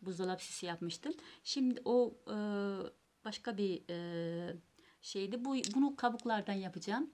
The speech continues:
İnşallah beğenirsiniz arkadaşlar. Ben şimdi yapımına geçeyim. Hemen uzatmadan arkadaşlar. Ben şimdi böyle bunları arkadaşlar, e, akrilik, e, gümüş rengi parlak, e, boyayla boyadım. Simli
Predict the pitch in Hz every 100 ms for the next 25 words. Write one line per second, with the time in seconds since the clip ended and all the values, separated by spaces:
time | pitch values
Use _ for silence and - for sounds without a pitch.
0 | _ - - 262 240 220 220 214 196 202
1 | - 190 185 175 170 170 - 269 233 226
2 | - 208 202 302 - - - - 220 226
3 | 208 202 196 202 196 202 240 285 - -
4 | - 208 190 226 196 190 185 180 175 170
5 | 170 170 170 - 269 370 _ - - -
6 | 262 262 - 277 254 262 247 254 285 262
7 | 214 220 240 214 202 208 - 311 - _
8 | - - - - 190 190 196 - 277 -
9 | 240 220 277 - - - 185 185 180 240
10 | 247 - 208 190 202 247 233 214 233 233
11 | - 185 180 180 170 170 165 165 _ _
12 | _ _ _ _ _ _ _ _ _ -
13 | 226 196 185 233 240 208 175 170 - 220
14 | 175 170 269